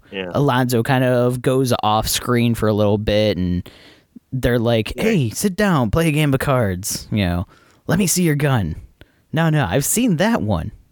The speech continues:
Speaker 2: Now I wanna see yours." And he, like, expertly, like, takes the clip out, takes the one, uh, bullet out of the chamber, and just hands him the gun and everything. And it's just done so perfectly. Like, that handoff was
Speaker 1: Yeah.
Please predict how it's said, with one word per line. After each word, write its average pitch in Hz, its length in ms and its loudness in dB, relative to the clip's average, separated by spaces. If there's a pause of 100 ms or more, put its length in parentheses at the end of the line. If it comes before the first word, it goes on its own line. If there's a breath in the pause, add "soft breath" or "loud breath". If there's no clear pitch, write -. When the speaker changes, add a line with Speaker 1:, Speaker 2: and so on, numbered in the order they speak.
(160)
Speaker 2:
Now 202 260 0
I 202 60 2
wanna 160 300 2
see 131 180 -2
yours." 107 760 -2 (680 soft breath)
And 135 120 0
he, 170 120 2
like, 156 320 -2 (240)
expertly, 143 640 0
like, 107 460 0
takes 151 240 0
the 139 100 0
clip 131 360 0
out, 127 260 0
takes 120 220 -2
the 135 100 0
one, 120 540 2 (100)
uh, 107 240 2
bullet 117 300 0
out 113 140 2
of 107 40 0
the 110 60 -2
chamber, 117 680 2 (440 loud breath)
and 113 140 2
just 113 180 0
hands 120 280 2
him 120 80 2
the 107 80 0
gun 104 320 2
and 107 140 2
everything. 107 380 2
And 95 80 0
it's 113 120 -2
just - 340 -2 (160)
done 156 280 2
so 135 300 0
perfectly. 104 840 -2 (320 loud breath)
Like, 113 120 0
that 123 180 2
handoff 123 580 2
was 95 160 0
Speaker 1:
Yeah. 113 80 -6